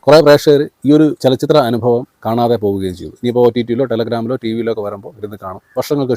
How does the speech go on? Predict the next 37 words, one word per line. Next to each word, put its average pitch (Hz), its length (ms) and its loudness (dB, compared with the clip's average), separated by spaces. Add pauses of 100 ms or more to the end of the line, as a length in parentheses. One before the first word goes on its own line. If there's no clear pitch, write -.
ശേഷം 120 240 -4
ആ - 80 -10
സിനിമ 117 260 -6
മറ്റേ 120 240 -8
മഹത്തായ 117 320 -2 (100)
സിനിമയാണ്, 104 340 -10 (120)
അതാണ് 107 260 -6
ഇതാണെന്നൊക്കെ 101 480 -10
പൊക്കി 110 280 -12
അടിക്കുകയും 90 320 -14
ചെയ്യും. - 140 -20 (840)
ഇതാണ് 135 240 4 (480)
നമ്മുടെ 107 220 -4
പ്രബുദ്ധരായ 92 440 -8 (320)
മലയാളി. 82 340 -10 (320)
<laughs> - 300 -12 (360)
എന്താ 95 240 -6
ചെയ്യുക? 85 160 -10 (1040)
തിയേറ്ററിൽ 151 300 4
എനിക്ക് 170 180 6
തോന്നുന്നു 170 240 6
മൂന്നാല് 170 220 6
ദിവസം 160 180 2
കൂടെയൊക്കെ 147 240 4
ഇനിയിപ്പോൾ 120 220 -2
ഓടും, - 120 -16 (100)
അത്രേ 120 180 -2
ഉള്ളൂ. 87 120 -10 (760)
തിയേറ്ററിൻ്റെ 123 360 0 (440)
അവസ്ഥകൾ 120 320 0
ഇതാണ്. 87 200 -4 (140)
പണ്ടൊക്കെ 113 300 -2
നൂറ് 117 160 0
ദിവസം, 123 200 -4 (120)
മുന്നൂറ് 113 240 0
ദിവസം 110 160 -2
ഓടിക്കൊണ്ട 107 280 -2